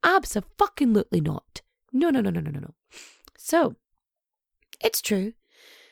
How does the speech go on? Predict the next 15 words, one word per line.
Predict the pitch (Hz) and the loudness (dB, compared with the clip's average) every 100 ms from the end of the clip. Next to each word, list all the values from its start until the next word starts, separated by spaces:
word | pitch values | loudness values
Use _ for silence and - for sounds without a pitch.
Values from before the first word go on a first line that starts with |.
| _ _ | _ _
that | 254 240 - | -2 -2 -2
Lavinia | - 190 202 294 | -4 0 0 -2
Fisher | 359 180 - 156 160 202 _ _ _ _ _ _ _ _ - | -4 -8 -8 -10 -12 -16 _ _ _ _ _ _ _ _ -18
had | - 254 254 254 233 - - | -10 -4 -2 -2 -2 -8 -4
a, | 247 247 240 240 240 226 _ _ _ _ | 0 2 0 -2 -6 -12 _ _ _ _
an | - 277 | -4 -2
inn, | 220 165 180 - _ _ _ _ _ _ _ _ - | -4 -6 -6 -14 _ _ _ _ _ _ _ _ -4
the | 226 | 0
Wayfarer's | 196 214 196 - 175 165 165 165 - - _ - | 4 4 2 -4 -4 -4 -6 -8 -14 -18 _ -14
House, | 170 - - - - _ _ _ _ | -12 -12 -16 -18 -20 _ _ _ _
the | - 269 | -2 0
Six | - 453 - | 0 -2 -2
Mile | 185 | -6
Wayfarer's | 139 175 - - - | -4 -6 -6 -10 -12
House, | - - - | -14 -16 -20